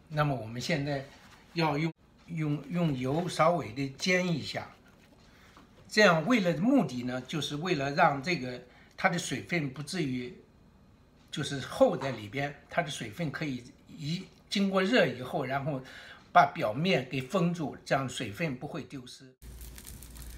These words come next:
首先，首先我们切一块儿 butter，这个 butter 是 organic 的 butter，从 Costco 可以买到，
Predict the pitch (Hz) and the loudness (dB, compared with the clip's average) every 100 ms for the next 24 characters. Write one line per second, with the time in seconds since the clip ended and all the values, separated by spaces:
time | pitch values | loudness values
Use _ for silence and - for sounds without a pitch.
0 | - - - - - - - - - - | -16 -16 -18 -20 -20 -18 -18 -18 -18 -16
1 | - - 147 139 175 180 196 - - - | -12 -2 4 6 8 8 8 4 -10 -16
2 | - - - - - - - - - - | -16 -18 -18 -18 -16 -14 -14 -16 -18 -18
3 | - - 151 147 185 196 185 147 143 175 | -14 -2 2 4 10 10 10 8 8 10
4 | 180 - 196 196 185 - 196 135 - - | 10 6 8 8 6 8 8 8 2 -10
5 | - 156 175 - - - - - - - | 4 6 6 4 -4 -6 -14 -16 -16 -2
6 | 160 139 135 151 151 139 139 - - 135 | 0 0 0 2 2 2 2 0 0 2
7 | 135 160 165 139 127 120 131 123 123 - | 4 4 4 2 -2 -2 0 0 -2 -4
8 | 143 139 170 147 - 143 135 135 120 107 | -2 2 2 2 0 -2 0 0 0 0
9 | 110 120 | -4 -6